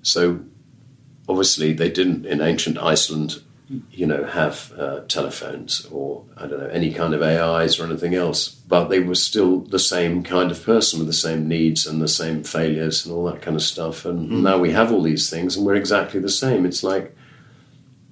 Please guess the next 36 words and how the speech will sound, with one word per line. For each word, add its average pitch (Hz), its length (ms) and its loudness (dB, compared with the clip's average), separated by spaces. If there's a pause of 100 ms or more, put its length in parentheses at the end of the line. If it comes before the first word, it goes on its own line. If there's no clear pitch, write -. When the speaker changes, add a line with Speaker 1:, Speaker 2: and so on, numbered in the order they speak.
(140)
Speaker 1:
why 107 200 6
haven't 135 180 6
we 123 80 6
got 120 240 2
better 117 280 4
at - 120 -4
that? - 420 0 (1080)
Why 101 160 0
haven't 110 120 4
we 113 80 4
got 104 300 4
better 98 280 2
at 80 200 -6
being, 82 420 4
at 71 140 -6
relating 90 580 4
to - 100 -8
one 67 200 -4
another? 64 280 -6
Why 92 260 4
are 98 60 4
we 98 120 0
still 95 400 -2
having 87 400 0
wars? 87 520 2
Why 87 140 -4
are 90 120 2
we, 87 120 0
why 98 260 2
do 110 100 2
we 101 120 2
still 92 580 0 (200)
elect 85 400 -4
idiots 87 480 0
to 78 120 -8
run 78 460 -2